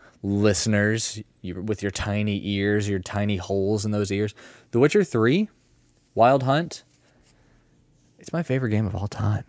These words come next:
It's my number one video game. It's the thing I love the most. I, I, I, I love The Witcher three. I love that game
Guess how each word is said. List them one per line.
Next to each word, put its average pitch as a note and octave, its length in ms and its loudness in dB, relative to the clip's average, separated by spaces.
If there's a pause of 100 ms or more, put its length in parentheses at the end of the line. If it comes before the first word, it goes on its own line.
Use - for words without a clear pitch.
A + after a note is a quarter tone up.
(1700)
It's C3 160 6
my E3 120 10
number A#2+ 480 6
one G#2 300 4
video G2 300 4
game. F#2+ 220 2
It's G2 120 -2
the A#2 140 -4
thing C3+ 500 2 (840)
I - 100 -6
love - 240 -8
the - 100 -12
most. - 520 -6 (1400)
I, - 100 4 (840)
I, A2 160 2 (220)
I, G#2 160 0 (3000)
I A2+ 100 10
love G#2 180 8
The F#2+ 60 -2
Witcher F#2 200 -4
three. F#2 240 -4 (100)
I G#2+ 100 2
love G#2+ 160 6
that G#2+ 120 2
game A#2 240 0